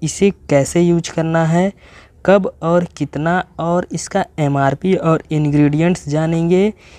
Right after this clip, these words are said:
इसके अलावा और भी बहुत कुछ जानेंगे, तो बने रहिए वीडियो में, पूरा ज़रूर देखिएगा अगर आप Leucoskin ओरल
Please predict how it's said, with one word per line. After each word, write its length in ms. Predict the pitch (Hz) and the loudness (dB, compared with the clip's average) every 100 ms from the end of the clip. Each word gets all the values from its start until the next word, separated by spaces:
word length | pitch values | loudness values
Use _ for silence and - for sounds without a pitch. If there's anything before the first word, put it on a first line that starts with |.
| - | -10
इसके 340 | 151 - - 202 - | -6 -6 -2 -4 -2
अलावा 400 | 151 151 156 160 - 151 | 0 2 0 -2 -4 -2
और 260 | 165 180 | 2 2
भी 220 | 151 147 143 | 2 0 0
बहुत 380 | 147 160 180 | -2 0 -2
कुछ 300 | - 147 143 | -2 -2 -2
जानेंगे, 580 | 135 131 131 127 127 131 131 _ | -2 0 -2 -2 -2 -4 -8 _
तो 80 | 143 | -4
बने 380 | 139 143 165 196 | -2 0 2 4
रहिए 360 | 196 175 185 185 | 4 4 4 2
वीडियो 380 | 143 147 156 165 | 2 2 2 2
में, 260 | 143 160 - _ | 0 -4 -8 _
पूरा 300 | 139 151 185 | -4 -2 0
ज़रूर 360 | 156 143 160 180 | 2 2 2 2
देखिएगा 580 | 151 143 147 139 131 139 151 - | 2 2 0 0 0 -2 -6 -6
अगर 260 | 143 165 - | -4 -4 -2
आप 220 | 147 143 _ 135 | -2 -2 _ -8
Leucoskin 640 | 139 170 165 - 151 151 - - | -4 -2 -4 -4 -6 -6 -8 -4
ओरल 360 | 139 151 165 | -2 0 -2